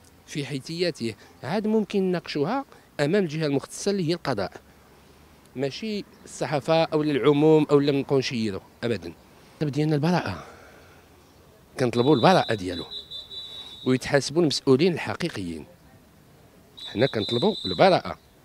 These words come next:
ويتحاسبوا المسؤولين الحقيقيين. الإدارة نتاع السكك الحديدية وبالنسبة للقانون الأساسي ديالهم ما عرفتش شي واش غيردوه أو ما يردوش، واش بقات الماندا ديالو دايزة ولا ما دايزاش،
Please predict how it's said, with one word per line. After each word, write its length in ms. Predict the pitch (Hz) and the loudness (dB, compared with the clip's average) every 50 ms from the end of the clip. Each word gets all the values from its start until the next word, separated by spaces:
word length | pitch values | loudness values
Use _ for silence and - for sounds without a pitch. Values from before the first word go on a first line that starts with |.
| - - - - - - - - - - - | -20 -20 -20 -20 -20 -20 -20 -20 -14 -8 -6
ويتحاسبوا 480 | 123 - - 139 143 135 - 160 170 180 | -6 -6 0 0 0 0 2 0 0 0
المسؤولين 420 | 165 - - - 139 143 147 135 | 0 -2 -4 -6 -6 -6 -6 -6
الحقيقيين. 600 | 117 - 120 - - - - - 80 78 76 71 - - _ _ _ _ _ _ _ _ _ - | -8 -10 -12 -12 -12 -16 -16 -16 -16 -16 -16 -18 -20 -20 _ _ _ _ _ _ _ _ _ -12
الإدارة 460 | - 107 92 107 147 156 117 117 139 - - - - - - - | -10 -8 -4 -2 -2 -2 -2 -4 -8 -10 -14 -20 -20 -20 -16 -12
نتاع 200 | 104 - - 117 | -12 -8 -6 -6
السكك 400 | 95 - - - 117 - 120 - | -6 -6 -8 -10 -8 -8 -8 -10
الحديدية 680 | - - 113 98 98 101 87 90 92 95 110 139 180 - - - - - - - - - | -8 -10 -10 -8 -8 -10 -10 -8 -8 -6 -6 -6 -8 -10 -12 -20 -20 -20 -20 -20 -18 -16
وبالنسبة 520 | 107 92 98 120 120 117 104 - 107 113 117 | -12 -8 -4 -4 -4 -4 -4 -8 -8 -6 -4
للقانون 480 | 117 107 - - 117 113 113 117 110 | -4 -4 -6 -6 -6 -4 -4 -2 -4
الأساسي 500 | 107 - - 110 95 - 117 - - 110 | -4 -6 -8 -10 -10 -10 -12 -10 -10 -10
ديالهم 480 | 95 92 104 101 90 92 131 156 180 175 - - - - - - - 104 | -8 -6 -6 -6 -4 -4 -4 -4 -4 -8 -10 -18 -20 -20 -20 -18 -10 -8
ما 140 | 104 98 | -6 -6
عرفتش 240 | 98 95 - - - | -6 -8 -12 -8 -6
شي 200 | - 135 135 127 | -4 -2 -2 0
واش 260 | 120 117 110 - - | -2 -2 -4 -6 -6
غيردوه 1300 | 117 113 110 107 104 104 - 104 101 95 90 90 82 - 101 82 - - - 131 151 165 170 160 120 - - | -4 -4 -2 -2 -4 -6 -6 -8 -8 -8 -8 -10 -12 -14 -14 -14 -16 -2 0 2 4 4 4 2 0 0 -2
أو 80 | 127 113 | -2 -2
ما 140 | 113 117 107 | 0 -4 -4
يردوش، 560 | 101 85 78 - 113 139 160 165 147 - 131 | -6 -8 -12 -6 -4 -2 -2 -2 -2 -2 -4
واش 140 | 127 - - | -6 -6 -6
بقات 240 | - - 135 - | -6 -6 -4 -2
الماندا 340 | 131 131 131 131 123 110 127 | -2 0 0 -2 -2 -2 -4
ديالو 340 | 123 110 117 127 120 120 123 | -4 -2 -2 -2 0 -2 -2
دايزة 480 | 113 113 117 113 101 87 131 135 139 135 | -2 -2 -4 -4 -4 -4 -4 -4 -2 -2
ولا 140 | 131 127 | -2 -2
ما 120 | 127 120 117 | -2 -4 -4
دايزاش، 520 | 110 117 113 104 95 139 165 156 - - | -2 -2 -4 -2 -2 -2 -4 -4 -6 -12